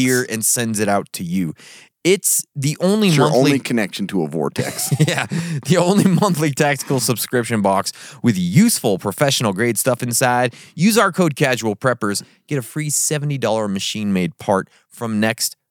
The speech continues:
Speaker 1: Level Armament.
Speaker 2: Dang.
Speaker 1: I don't know how they do it.
Speaker 2: I don't know how they do it either.
Speaker 1: Nobody knows how they do it, but they do it.
Speaker 2: Got
Speaker 1: Null-
Speaker 2: some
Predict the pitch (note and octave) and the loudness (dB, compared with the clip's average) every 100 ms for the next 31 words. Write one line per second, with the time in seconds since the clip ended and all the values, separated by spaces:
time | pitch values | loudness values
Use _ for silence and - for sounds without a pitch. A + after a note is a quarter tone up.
0 | - G#2 G2+ F2+ F2 _ _ _ - G2+ | -6 0 0 -2 -6 _ _ _ -2 -2
1 | E2+ - - D2 E2 G2 F#2+ - - _ | -4 -10 -16 -10 -6 -2 -4 -6 -14 _
2 | _ _ _ _ - _ F#4 F4 F4 E4+ | _ _ _ _ -20 _ -10 -6 -4 -2
3 | F4+ F4 G#4+ - - G2+ E2+ C2 E3 C#2+ | -2 0 0 0 -2 -2 -2 -4 -8 -8
4 | - A2+ - - - A3+ E4+ F#3+ G2 F2 | -12 -14 -14 -16 -2 2 2 2 -2 -6
5 | D#2+ E2 D2+ D2+ G2+ F#2+ E3+ E3 E3+ A2 | -8 -10 -12 -12 -12 -6 -6 -4 -4 -4
6 | D#2+ A1 _ _ _ _ - - D3 G#3+ | -8 -10 _ _ _ _ -14 -6 0 2
7 | A#3 - | 2 -2